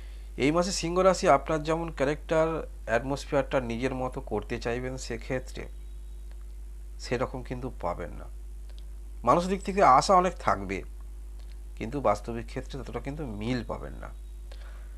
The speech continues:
আপনার ষষ্ঠ স্থানে বুধায়িত্ব যোগ তৈরি করবে,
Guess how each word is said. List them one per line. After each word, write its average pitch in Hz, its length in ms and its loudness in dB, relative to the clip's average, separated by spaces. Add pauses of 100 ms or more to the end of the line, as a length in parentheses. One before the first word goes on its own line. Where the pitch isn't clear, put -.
(380)
আপনার 180 260 6
ষষ্ঠ 151 300 4
স্থানে 165 280 2
বুধায়িত্ব 139 460 0
যোগ 120 360 0
তৈরি 123 240 -2
করবে, 123 420 -2